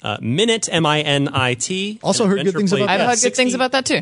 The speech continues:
Speaker 1: Sixty seconds at a time, where you'll journey outside the comfort of your home to help unusual characters uncover countless secrets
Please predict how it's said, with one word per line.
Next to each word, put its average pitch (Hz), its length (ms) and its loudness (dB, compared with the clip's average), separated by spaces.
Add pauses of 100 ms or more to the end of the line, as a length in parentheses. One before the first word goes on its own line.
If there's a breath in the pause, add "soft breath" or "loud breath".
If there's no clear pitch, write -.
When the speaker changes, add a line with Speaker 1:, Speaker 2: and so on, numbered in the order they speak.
Speaker 1:
Sixty 240 400 0
seconds 220 360 0
at 196 120 -4
a 180 40 0
time, 185 400 2
where 113 120 0
you'll 120 100 0
journey 143 320 0
outside 156 400 0
the 123 80 -4
comfort 151 300 -4
of 113 80 -4
your 107 80 0
home 131 180 0
to 120 60 -2
help 113 180 -4
unusual 107 420 -2
characters 113 440 -2
uncover 101 340 -4
countless 190 400 0
secrets 120 420 -2